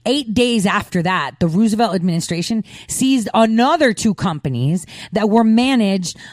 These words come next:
by Bush forty-three's granddad. And it was called the Holland American Trading Company. Darn those Dutch. And Seamless Steel, because they were offering steel, um, that were both managed by Bush Harriman Bank, by the bank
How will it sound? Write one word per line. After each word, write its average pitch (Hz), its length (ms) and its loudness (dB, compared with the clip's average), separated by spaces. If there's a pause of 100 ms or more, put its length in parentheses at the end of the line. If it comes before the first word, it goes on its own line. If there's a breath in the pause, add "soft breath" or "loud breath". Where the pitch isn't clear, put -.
(120)
by 202 220 0
Bush 214 380 0
forty-three's 196 640 0
granddad. 131 640 -4 (600 loud breath)
And 175 100 -2
it 196 40 0
was 185 120 -2
called 233 240 0
the 190 60 -4
Holland 214 720 -2
American 180 580 -2
Trading 180 340 -4
Company. 127 500 -8 (140)
Darn 202 320 -2
those 185 180 -4
Dutch. 135 420 -10 (280 loud breath)
And 170 180 -8
Seamless 202 400 -2
Steel, 190 400 -4
because 156 220 -4
they 156 100 0
were 139 160 -4
offering 139 380 -4
steel, 147 560 -8 (400 loud breath)
um, 156 500 -4 (280 loud breath)
that 190 180 0
were 208 100 0
both 220 560 2 (140)
managed 196 580 -2
by 180 180 0
Bush 190 400 -4
Harriman 175 480 -2
Bank, 202 340 -8
by 160 120 -2
the 156 140 -4
bank 190 640 -4